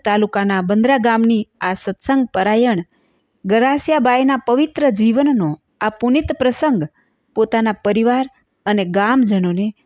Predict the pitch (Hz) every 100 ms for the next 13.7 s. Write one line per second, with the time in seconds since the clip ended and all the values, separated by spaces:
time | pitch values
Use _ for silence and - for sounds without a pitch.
0 | _ _ - 240 - 247 285 339 311 247
1 | 240 240 240 214 208 - - 254 220 180
2 | 202 220 226 196 190 185 175 180 - _
3 | _ - - _ - 214 226 247 190 202
4 | 208 247 247 285 - 226 - 302 302 247
5 | 254 254 254 - 208 247 240 - 190 190
6 | - 196 226 285 262 247 254 262 - 247
7 | 240 - 190 240 269 233 196 180 175 -
8 | 160 _ _ _ _ _ - 202 208 185
9 | 185 196 202 214 190 208 254 262 196 -
10 | 170 180 _ _ _ _ - 214 202 196
11 | 208 220 226 233 - - 196 233 285 269
12 | 214 226 233 202 202 214 247 240 196 202
13 | 226 220 190 175 - - 180